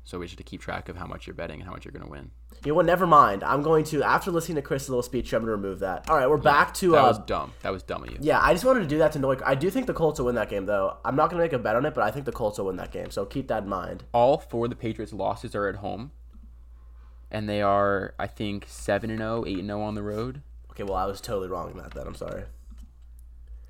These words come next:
Speaker 2: All right, my pick, I'm gonna keep the Bengals. I'm still taking the Bengals. I'm sorry. I just do think the Colts are gonna win that game. I'm not gonna bet on it just 'cause the Colts are favored.
Speaker 1: Okay. Okay.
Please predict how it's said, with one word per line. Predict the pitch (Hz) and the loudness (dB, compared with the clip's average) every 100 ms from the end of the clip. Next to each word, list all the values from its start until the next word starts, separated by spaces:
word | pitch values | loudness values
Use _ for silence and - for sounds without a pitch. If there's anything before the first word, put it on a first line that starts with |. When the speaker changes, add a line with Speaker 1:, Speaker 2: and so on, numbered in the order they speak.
| - - - - - - | -20 -20 -20 -20 -12 0
Speaker 2:
All | 135 | 2
right, | 113 - - - - | 2 -4 -16 -18 -4
my | 143 151 | 2 2
pick, | 180 180 | 2 2
I'm | |
gonna | 156 151 | 2 2
keep | 190 | -2
the | 160 | 2
Bengals. | 139 135 139 | 2 4 4
I'm | 131 | 2
still | 135 143 | -4 0
taking | 165 175 | 0 2
the | 170 | 4
Bengals. | 127 120 120 117 | 4 4 2 2
I'm | 110 | 0
sorry. | 151 127 127 | 4 4 4
I | 120 | 2
just | 123 | -2
do | 151 | -2
think | 151 | -2
the | 131 | -2
Colts | 139 117 | 0 0
are | 120 | 0
gonna | 110 | -4
win | 104 | -2
that | 101 | -4
game. | 104 104 | -2 -2
I'm | 104 | -2
not | 101 101 | -2 -2
gonna | 104 | -4
bet | 101 98 | -2 -2
on | 98 | -4
it | |
just | 95 95 | -8 -14
'cause | 87 | -14
the | |
Colts | - 82 | -10 -10
are | 92 | -10
favored. | 76 67 82 - - - - - | -10 -8 -10 -14 -20 -20 -20 -18
Speaker 1:
Okay. | - - 135 - - - - | -16 -16 -18 -18 -20 -16 -10
Okay. | 117 156 | -10 -10